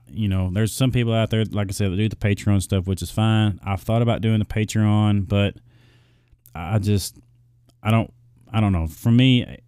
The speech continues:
especially for me to pay for something, it has to be well worth my time. And I don't know with,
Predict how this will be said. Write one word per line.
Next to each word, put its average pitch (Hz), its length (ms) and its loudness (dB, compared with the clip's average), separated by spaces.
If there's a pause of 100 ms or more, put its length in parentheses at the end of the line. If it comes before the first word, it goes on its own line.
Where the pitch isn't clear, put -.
(640)
especially 139 380 0
for 110 160 0
me 110 220 4
to 104 100 0
pay 107 260 -2
for 95 600 0 (260)
something, 107 500 0
it 98 120 2
has 98 220 2
to 98 120 -2
be 95 340 2
well 95 320 0
worth 90 240 0
my 85 140 -2
time. 80 480 -8 (100)
And 95 580 -2 (680)
I 107 100 4
don't 113 180 0
know 104 220 4
with, 101 380 0